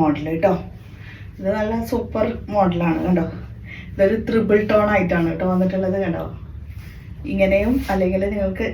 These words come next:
ഈ ഒരു പ-, ഇതിൽ ചെയ്യുമ്പോൾ കണ്ടോ ഇത് നമ്മുടെ ഈ ഒരു പോർഷൻ വരെ ഈ ഒരു ഡിസൈൻ വരും. ബോട്ടം ഈ കളർ കേട്ടോ. ബോട്ടം ദുപ്പട്ട വരുമ്പോൾ നല്ല അടിപൊളിയായിട്ട് വരുന്ന ദുപ്പട്ട. നല്ല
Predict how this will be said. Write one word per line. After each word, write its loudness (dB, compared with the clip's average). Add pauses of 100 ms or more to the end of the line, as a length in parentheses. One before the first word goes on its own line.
ഈ -2 (100)
ഒരു 0
പ-, 2 (100)
ഇതിൽ 2 (120)
ചെയ്യുമ്പോൾ 2
കണ്ടോ -2
ഇത് 2
നമ്മുടെ 2 (160)
ഈ -2 (140)
ഒരു 2 (760)
പോർഷൻ 0
വരെ 4 (220)
ഈ -4
ഒരു -2
ഡിസൈൻ 0 (100)
വരും. -10 (2750)
ബോട്ടം 4 (320)
ഈ -2 (120)
കളർ -4
കേട്ടോ. -4
ബോട്ടം -2 (880)
ദുപ്പട്ട 0
വരുമ്പോൾ 0
നല്ല -4
അടിപൊളിയായിട്ട് -4
വരുന്ന -6
ദുപ്പട്ട. -12 (1900)
നല്ല -2